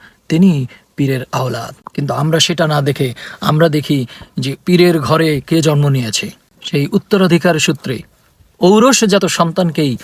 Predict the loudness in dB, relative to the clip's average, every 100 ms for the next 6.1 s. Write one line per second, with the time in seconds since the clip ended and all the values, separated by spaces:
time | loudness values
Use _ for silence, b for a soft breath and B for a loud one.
0 | B B -4 -4 -2 0 2 0 -2 0
1 | 0 0 -6 _ _ -2 0 2 -2 -4
2 | -14 _ -6 -2 0 0 0 -4 b b
3 | -6 -4 -2 -2 -2 -4 -6 -6 -6 -8
4 | -8 -18 _ -12 -6 0 2 2 2 2
5 | -2 -2 -2 -2 -4 -4 -4 -2 0 0